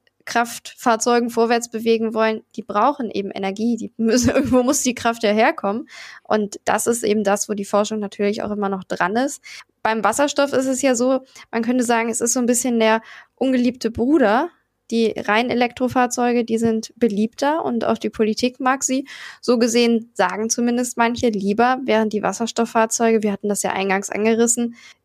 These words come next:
irgendwie da nicht so rankommen. Also A, sie sind deutlich teurer als zum Beispiel ein Elektrofahrzeug in der Anschaffung.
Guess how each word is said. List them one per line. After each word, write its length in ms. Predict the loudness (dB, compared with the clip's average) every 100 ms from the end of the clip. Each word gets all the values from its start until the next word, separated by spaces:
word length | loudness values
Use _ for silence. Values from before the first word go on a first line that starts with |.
| _
irgendwie 360 | 2 2 2
da 160 | 2 2
nicht 200 | 0 2
so 120 | 0
rankommen. 560 | 0 -2 -8 -12 -14 -12 -2
Also 220 | 0 2
A, 260 | 2 2 2
sie 140 | 0
sind 260 | 0 0 2
deutlich 500 | 2 2 -2 -8 -8
teurer 540 | -2 0 2 2 0 -6
als 260 | -4 -2 0
zum 140 | 0
Beispiel 340 | 2 0 -2 -2
ein 20 |
Elektrofahrzeug 800 | 0 -2 -2 -6 0 0 0 0
in 100 | 2
der 160 | 0 0
Anschaffung. 760 | -4 -2 0 0 0 -4 -6